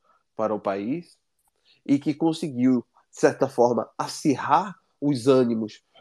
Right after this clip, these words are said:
eh, em busca de uma saída, eh, eu vou usar um conceito que eu não gosto de usar, mas ok, u-, uma saída populista. Os quatro anos de Jair Bolsonaro entregam algo, eh,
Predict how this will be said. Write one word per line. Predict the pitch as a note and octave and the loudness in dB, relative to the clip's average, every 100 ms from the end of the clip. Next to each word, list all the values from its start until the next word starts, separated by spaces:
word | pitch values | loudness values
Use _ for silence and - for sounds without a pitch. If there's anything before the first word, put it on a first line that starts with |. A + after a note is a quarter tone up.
| _ | _
eh, | B2 B2 | -6 -4
em | C#3 B2+ | -2 2
busca | C3+ D#3 C#3+ | 2 2 0
de | C3+ | 0
uma | B2 | -2
saída, | - B2+ A#2 A#2 A2 G#2+ - _ _ | 0 4 6 6 4 4 0 _ _
eh, | F2 F2+ F2 E2+ D2+ F2 _ _ _ _ _ _ _ | 0 2 2 -2 -4 -8 _ _ _ _ _ _ _
eu | - | -2
vou | A#3+ | 2
usar | G3 C#3+ | 4 6
um | C#3 | 4
conceito | C3+ B2+ B2 - | 0 0 -2 0
que | |
eu | B2+ | -2
não | A#2+ | 0
gosto | A2 A2 | 0 0
de | A2 | -2
usar, | G2+ B2+ | 2 2
mas | G#2+ G2 | 0 -6
ok, | G#2 - A2 C3+ _ _ _ - | -8 -2 -2 -2 _ _ _ -8
u-, | C#3 - | -6 0
uma | C3+ | 2
saída | B2 C3 A#2+ A#2+ | 4 4 4 4
populista. | C3 - A2+ G#2+ D3 F#3+ - F#2+ _ _ _ _ _ _ _ _ _ _ _ _ _ _ _ _ | 2 0 0 4 2 2 -6 -10 _ _ _ _ _ _ _ _ _ _ _ _ _ _ _ _
Os | D#3+ | 0
quatro | - A3+ B3+ G#3 | 4 4 6 4
anos | F#3+ | 4
de | D3+ | -2
Jair | D3 C3 | -2 -2
Bolsonaro | A#2+ A2+ - G2+ F#2+ D#3 D#3+ - _ _ _ _ | -4 -8 -6 -4 -2 -4 -6 -12 _ _ _ _
entregam | F3 D#3+ C#3 D3+ E3 D#3+ | -4 0 4 6 6 6
algo, | A#2 G2+ G2+ - _ _ _ | 6 4 0 -8 _ _ _
eh, | - | -10